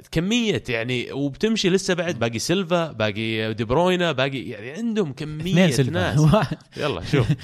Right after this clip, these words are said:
Speaker 2: <laughs>
Speaker 1: فعندهم كمية لاعبين
Speaker 2: نعم.
Speaker 1: قادرين إنهم يلعبون أساسيين في أي خانة. لو راحوا لأي نادي آخر في البريمير ليج كمان بيلعبون أساسيين.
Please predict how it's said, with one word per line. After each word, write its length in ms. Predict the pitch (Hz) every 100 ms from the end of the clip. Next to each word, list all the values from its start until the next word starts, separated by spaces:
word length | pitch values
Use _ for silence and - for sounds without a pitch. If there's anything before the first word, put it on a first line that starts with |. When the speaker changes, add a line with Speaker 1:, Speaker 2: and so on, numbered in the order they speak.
| -
Speaker 2:
<laughs> 220 | - - -
Speaker 1:
فعندهم 340 | 170 247 156
كمية 320 | 135 185 214 -
لاعبين 440 | 127 107 139 165
Speaker 2:
نعم. 100 | 147
Speaker 1:
قادرين 300 | 120 120 170
إنهم 160 | 127 104
يلعبون 400 | 98 101 123 127
أساسيين 540 | 101 107 - 107 131
في 160 | 113 -
أي 120 | 131
خانة. 300 | - 117 110
لو 140 | 110 113
راحوا 260 | 135 131
لأي 360 | 120 - 160 147
نادي 300 | 123 113 104
آخر 260 | 110 107
في 60 | 101
البريمير 300 | 101 120 117
ليج 120 | 113
كمان 280 | - 120 147
بيلعبون 320 | 120 107 117
أساسيين. 460 | 107 110 - 117